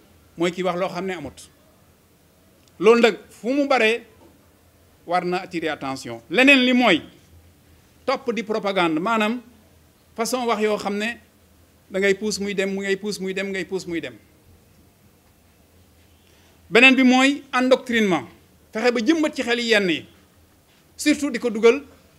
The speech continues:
ci conscience su ñenn ndaw yi nga xam ne ñoo gën a vulnérable. Li ci tegu mooy fexe ba di construire li gone yi naan ay super héros.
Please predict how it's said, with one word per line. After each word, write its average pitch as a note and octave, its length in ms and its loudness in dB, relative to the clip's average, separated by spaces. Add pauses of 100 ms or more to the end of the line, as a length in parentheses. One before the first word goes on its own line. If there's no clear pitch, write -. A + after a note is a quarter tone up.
(180)
ci G#3 100 -8
conscience B3 600 -2
su B3 200 -10 (440)
ñenn A3 300 2
ndaw G3+ 180 4
yi D3 260 -2
nga G3 100 -8
xam G#3 140 -2
ne G#3+ 80 -2
ñoo G#3+ 120 -4
gën C#4 140 2
a C#4 40 4
vulnérable. F#3+ 440 -2 (1800)
Li A3+ 80 -6
ci B3+ 120 0
tegu C4 220 6
mooy C4 380 4 (460)
fexe A#3+ 220 0
ba B3+ 120 6
di A#3 100 -2
construire C#4 480 -2
li A3+ 80 -6
gone G#3+ 180 0
yi A3 80 -2
naan G#3+ 200 -4
ay G#3+ 120 -6
super G#3+ 300 -4
héros. E3 260 -6